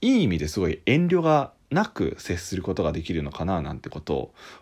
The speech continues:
思ったりします。それは本当に一人暮らしの良さですね。何をしたって、どの時間に何をしたって、まあ、自分で管理できるので、それは楽かなって思います。まあ、逆にデメリットとしては、その分やっぱり、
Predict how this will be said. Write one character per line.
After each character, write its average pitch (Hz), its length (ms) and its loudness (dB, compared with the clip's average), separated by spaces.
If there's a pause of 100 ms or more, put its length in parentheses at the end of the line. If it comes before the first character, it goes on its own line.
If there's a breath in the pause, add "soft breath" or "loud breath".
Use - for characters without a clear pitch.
思 90 120 -4
っ 80 60 -10
た 62 100 -6
り 67 60 -4
し - 100 -10
ま 82 100 -8
す。 - 80 -14
そ - 80 0
れ 277 80 6
は 277 80 4
本 240 160 0
当 196 80 0
に 175 60 0
一 - 40 -6
人 156 120 0
暮 107 120 2
ら - 60 -8
し - 40 -10
の 73 60 -4
良 73 80 -4
さ 76 120 -4
で - 80 -4
す - 100 -12
ね。 82 100 -4
何 143 280 0
を 87 80 -2
し - 100 -10
た 101 80 0
っ 95 100 -4
て、 - 140 -4
ど 90 120 -2
の 127 100 2
時 165 100 -2
間 175 120 2
に 170 80 2
何 170 200 0
を 80 60 -2
し - 80 -8
た - 80 -6
っ - 20 -10
て、 - 400 -2 (440 loud breath)
ま 107 140 2
あ、 71 160 0 (160)
自 104 180 -2
分 110 840 4
で 104 380 6
管 101 220 0
理 76 80 -2 (140)
で 87 120 -2
き 104 100 -4
る - 140 -2
の 50 120 -12
で、 - 220 -8
そ - 160 0
れ 240 60 2
は 214 100 2
楽 190 260 0
か - 120 0
な - 120 -6
っ - 60 -12
て - 160 -10
思 - 200 -8
い - 60 -10
ま - 140 -10
す。 - 280 -8 (520 loud breath)
ま 127 160 4
あ、 107 60 4
逆 107 320 0
に 196 160 2
デ 101 100 4
メ 139 140 2
リ 107 100 0
ッ - 60 -8
ト 95 140 -2
と 82 100 -2
し - 100 -8
て 101 100 -2
は、 82 180 2
そ - 120 -4
の 202 140 6
分 208 200 4
や 98 120 4
っ - 40 -2
ぱ - 140 2
り、 78 180 0